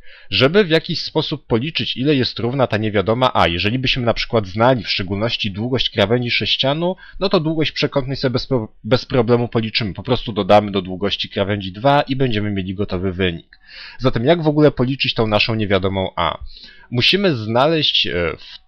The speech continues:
trójkąt, najlepiej prostokątny, w którym będziemy znali wszystkie trzy boki. Wszystkie trzy boki będziemy mogli wyrazić za pomocą tej niewiadomej A, no i wówczas stwierdzenia Pitagorasa policzymy, e, ile ona jest równa.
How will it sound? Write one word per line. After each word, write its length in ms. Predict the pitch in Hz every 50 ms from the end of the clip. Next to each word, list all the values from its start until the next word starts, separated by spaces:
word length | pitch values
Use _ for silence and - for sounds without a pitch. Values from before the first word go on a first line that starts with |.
| -
trójkąt, 580 | - 117 127 156 151 135 - - 85 82 - -
najlepiej 420 | 92 90 92 101 117 117 143 127
prostokątny, 960 | - 110 117 110 - - - - - 107 101 107 110 - - 151 165 180 196 208 - - - _
w 100 | - -
którym 420 | - - - - 180 175 175 160 135
będziemy 340 | 131 120 113 135 139 131 120
znali 280 | 107 117 117 113 104
wszystkie 400 | - - - 143 - - - 117
trzy 320 | - - - - - 160 143
boki. 380 | 123 131 127 127 120 - -
Wszystkie 360 | - - - - - - 110
trzy 220 | - - - 113 104
boki 280 | 101 123 120 - 120
będziemy 320 | 101 101 95 92 101 104 104
mogli 360 | 98 98 107 110 110 110 101
wyrazić 380 | 95 101 95 107 110 101 92 85
za 100 | 95 -
pomocą 360 | - 98 104 - - 107 95
tej 140 | - 104 104
niewiadomej 560 | 104 101 92 95 90 110 107 104 - 90 -
A, 220 | - 135 160 180 180 - - - - -
no 80 | 208
i 100 | 220 220
wówczas 300 | 185 180 160 - 156 135
stwierdzenia 500 | - - - - 123 98 101 110 117 113
Pitagorasa 640 | 107 - - - 101 92 95 90 90 98 - - 110
policzymy, 680 | - - 156 151 143 - - - 92 95 98 98 98 101 - _ _ _ - 98
e, 120 | 98 98 - -
ile 240 | 117 110 110 117 -
ona 200 | 98 92 92 92
jest 260 | 92 90 - - -
równa. 360 | 101 101 95 82 87 78 -